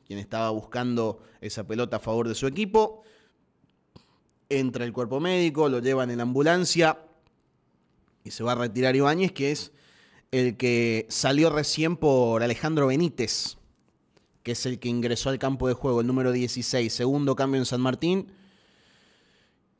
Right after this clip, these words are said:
que es la primera ventana, si no me equivoco, del equipo formoseño.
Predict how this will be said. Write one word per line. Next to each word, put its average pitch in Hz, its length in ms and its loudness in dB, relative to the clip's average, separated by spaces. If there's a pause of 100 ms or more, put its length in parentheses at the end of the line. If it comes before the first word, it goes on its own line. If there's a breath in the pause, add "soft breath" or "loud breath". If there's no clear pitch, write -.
(140)
que 151 540 0 (340)
es 139 640 -2
la 143 220 2
primera 185 280 2
ventana, 113 600 0
si - 180 -10
no 120 80 -4
me 117 80 -2
equivoco, 101 640 -4
del 101 720 -4
equipo 107 280 -4
formoseño. 131 760 -2